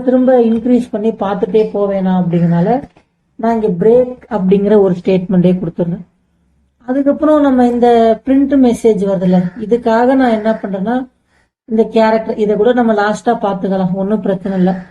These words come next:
லாஸ்டா என்ன பண்ணிடுறேன், இந்த ஃபார்ம், இந்த ஃபார் லூப்பை விட்டு வெளியே வந்துட்டு இங்க நான் இந்த வேல்யூ கொடுக்கறது பதிலா இந்த டெம்போட வேல்யூ அப்படியே ரிட்டர்ன் பண்ணிடுங்க அப்படின்னு நான் சொல்லிடுறேன்.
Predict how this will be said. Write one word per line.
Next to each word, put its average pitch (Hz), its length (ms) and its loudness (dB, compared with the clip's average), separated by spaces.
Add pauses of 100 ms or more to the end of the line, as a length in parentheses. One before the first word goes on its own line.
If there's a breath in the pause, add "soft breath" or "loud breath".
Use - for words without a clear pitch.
(480 loud breath)
லாஸ்டா 208 400 0 (120)
என்ன 220 120 2 (140)
பண்ணிடுறேன், 214 480 0
இந்த 196 140 -4 (100)
ஃபார்ம், 226 360 -2 (200)
இந்த 185 140 0 (100)
ஃபார் 214 340 -2
லூப்பை 208 300 0
விட்டு 185 160 2 (100)
வெளியே 190 320 2
வந்துட்டு 170 320 -2 (920)
இங்க 220 160 2 (100)
நான் 196 160 -2
இந்த 190 100 2 (100)
வேல்யூ 220 260 2 (100)
கொடுக்கறது 190 360 -2 (100)
பதிலா 170 480 0 (560)
இந்த 202 120 -2 (180)
டெம்போட 240 540 2 (160)
வேல்யூ 196 400 0 (100)
அப்படியே 185 320 -2
ரிட்டர்ன் 214 380 -2
பண்ணிடுங்க 180 360 -2 (340)
அப்படின்னு 180 340 -2
நான் 170 180 -4
சொல்லிடுறேன். 165 400 -6